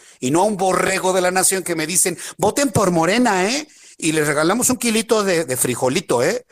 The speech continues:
No, no, por favor, yo creo que ya este país tiene que evolucionar. Tenemos que avanzar mentalmente. Y jale usted a quien no avanza, jálelo, jálelo, ayúdeme,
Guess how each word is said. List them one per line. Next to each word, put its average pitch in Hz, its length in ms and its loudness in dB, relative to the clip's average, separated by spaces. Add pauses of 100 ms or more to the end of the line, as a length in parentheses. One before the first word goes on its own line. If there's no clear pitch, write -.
(280)
No, - 220 -10
no, 196 160 -12
por 165 140 -6
favor, 170 380 0
yo 175 120 -2
creo 202 100 0
que 190 140 -4
ya 175 200 2
este - 180 0
país 175 200 0
tiene 196 180 0
que 190 120 -2
evolucionar. 147 920 -2 (640)
Tenemos 160 300 -2
que 208 100 -2
avanzar 202 720 0
mentalmente. 139 1000 -8 (640)
Y 180 80 -8
jale 262 400 0
usted 208 260 0
a 214 80 -2
quien 170 200 -4
no 180 100 2
avanza, 190 520 0
jálelo, 233 580 -4
jálelo, 190 380 -2
ayúdeme, 185 580 -2